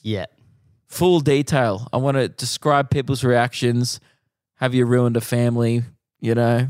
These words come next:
Speaker 1: Yep.
Speaker 2: Christmas dinner is a great one.
Speaker 1: Oh, it's always good.
Speaker 2: Always good with the relatives.
Speaker 1: Um, yeah, whatever you can think of, send it through.
Speaker 2: When have you said something, uh, to a stranger or a friend that you'll, uh,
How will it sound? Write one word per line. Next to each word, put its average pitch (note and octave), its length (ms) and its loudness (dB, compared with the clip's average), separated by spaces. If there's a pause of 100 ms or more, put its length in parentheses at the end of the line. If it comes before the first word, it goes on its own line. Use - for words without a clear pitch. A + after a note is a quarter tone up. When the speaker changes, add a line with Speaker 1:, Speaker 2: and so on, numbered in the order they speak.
Speaker 1:
Yep. B2+ 240 -2 (680)
Speaker 2:
Christmas D3 440 -2
dinner C3+ 480 0
is A#2 140 -2
a A#2 60 0
great A#2+ 260 2
one. C3+ 320 0
Speaker 1:
Oh, G#2 360 0
it's - 140 -14
always G2 300 -4
good. A2 300 -6
Speaker 2:
Always A#2+ 360 2
good B2 320 0
with A2+ 140 -6
the A2+ 80 -2
relatives. B2 720 0 (420)
Speaker 1:
Um, A#2 640 0 (480)
yeah, D3 280 2
whatever B2 300 2
you C3 80 -2
can B2+ 140 -4
think D3 240 -2
of, B2+ 180 -2
send B2 220 -4
it - 80 -12
through. C#3 340 -2 (380)
Speaker 2:
When C3 180 -4
have C3+ 100 -2
you C3 140 -2
said A#2+ 300 -6
something, A2+ 520 -2 (100)
uh, G#2 360 -2
to G#2 480 0
a - 40 -8
stranger G#2+ 560 -8
or G2 380 -4
a G2+ 40 -6
friend G2 420 -8
that F#2+ 200 -8
you'll, F2+ 320 -4
uh, F2+ 340 -6